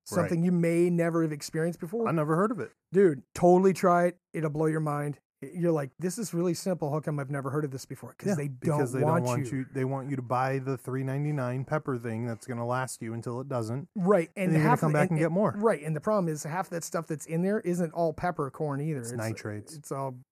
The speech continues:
Speaker 1: <laughs> it's nitrates. It's M S G.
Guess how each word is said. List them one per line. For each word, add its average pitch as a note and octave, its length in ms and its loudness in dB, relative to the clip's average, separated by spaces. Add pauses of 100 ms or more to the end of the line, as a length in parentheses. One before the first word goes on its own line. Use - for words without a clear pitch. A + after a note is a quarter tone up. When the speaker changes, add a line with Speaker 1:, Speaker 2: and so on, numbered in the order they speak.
Speaker 1:
<laughs> - 380 6
it's - 240 -2
nitrates. F#3+ 960 0 (200)
It's - 140 -2
M B3 180 12
S A3 160 6
G. G#3+ 380 4